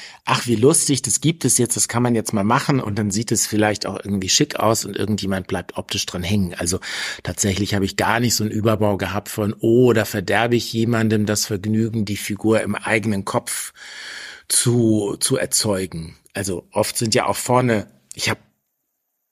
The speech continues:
hatte schon mal ganz viel mit Übersetzungen zu tun, da ist das noch viel, viel stärker, dass bei Übersetzungen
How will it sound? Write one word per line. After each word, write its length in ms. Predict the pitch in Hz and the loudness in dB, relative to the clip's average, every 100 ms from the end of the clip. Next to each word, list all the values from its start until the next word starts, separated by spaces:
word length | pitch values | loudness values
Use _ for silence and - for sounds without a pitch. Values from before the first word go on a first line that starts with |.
| _ - | _ -10
hatte 320 | - - - | -6 -4 -4
schon 160 | - 117 | -2 -2
mal 100 | 117 | -2
ganz 160 | 104 | -2
viel 160 | - 120 | 0 2
mit 200 | 110 110 | 2 0
Übersetzungen 600 | 104 104 131 - 135 117 | -2 2 2 4 2 2
zu 160 | - - | -2 -4
tun, 200 | 123 110 | -2 0
da 60 | |
ist 160 | 101 - | 2 0
das 120 | 104 | 0
noch 160 | 107 - | -2 0
viel, 320 | 104 98 - | 2 2 0
viel 240 | - 101 | -2 0
stärker, 400 | - 92 98 113 | 0 0 0 2
dass 180 | 92 - - - - - - | 2 0 -4 -12 -12 -12 -4
bei 200 | - 98 | 0 0
Übersetzungen 1080 | - 101 90 104 - 113 98 95 - - | 0 0 2 2 2 2 2 0 -6 -20